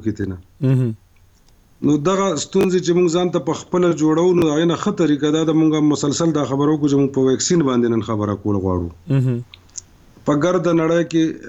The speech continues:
Speaker 1: آه، دا ډېرې بیمارۍ چې دي، دا ورکې شولې.
Speaker 2: صحیح.
Speaker 1: موږ وختي مشارتن خبره وکړه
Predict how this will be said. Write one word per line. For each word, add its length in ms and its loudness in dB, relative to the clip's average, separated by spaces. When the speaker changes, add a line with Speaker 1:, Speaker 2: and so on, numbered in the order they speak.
Speaker 1:
آه، 120 0
دا 240 0
ډېرې 400 2
بیمارۍ 440 2
چې 120 -6
دي، 80 0
دا 140 2
ورکې 420 0
شولې. 280 -6
Speaker 2:
صحیح. 300 0
Speaker 1:
موږ 160 4
وختي 340 0
مشارتن 640 0
خبره 340 0
وکړه 300 0